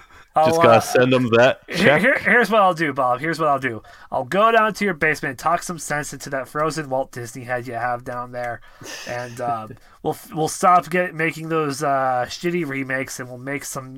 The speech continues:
Speaker 1: new, good quality Disney content.
Speaker 2: No, we,
Speaker 1: I'll,
Speaker 2: we
Speaker 1: I'll
Speaker 2: need,
Speaker 1: talk
Speaker 2: uh,
Speaker 1: some sense into Walt.
Speaker 2: we need
Speaker 3: Uh, I'd like
Speaker 2: Hunchback
Speaker 3: to
Speaker 2: and
Speaker 3: remake
Speaker 2: Notre
Speaker 3: mine.
Speaker 2: Dame
Speaker 3: Yeah.
Speaker 2: two remake.
Speaker 3: <laughs>
Speaker 1: Why two, though?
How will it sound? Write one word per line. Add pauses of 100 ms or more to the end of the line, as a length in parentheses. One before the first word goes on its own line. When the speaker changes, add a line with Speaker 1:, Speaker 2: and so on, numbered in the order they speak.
Speaker 1:
new,
good
quality
Disney
content. (840)
Speaker 2:
No,
we,
Speaker 1:
I'll,
Speaker 2:
we
Speaker 1:
I'll
Speaker 2:
need,
Speaker 1:
talk
Speaker 2:
uh,
Speaker 1:
some
sense
into
Walt. (500)
Speaker 2:
we
need
Speaker 3:
Uh,
I'd
like
Speaker 2:
Hunchback
Speaker 3:
to
Speaker 2:
and
Speaker 3:
remake
Speaker 2:
Notre
Speaker 3:
mine.
Speaker 2:
Dame (300)
Speaker 3:
Yeah.
Speaker 2:
two
remake. (560)
Speaker 3:
<laughs>
Speaker 1:
Why
two,
though?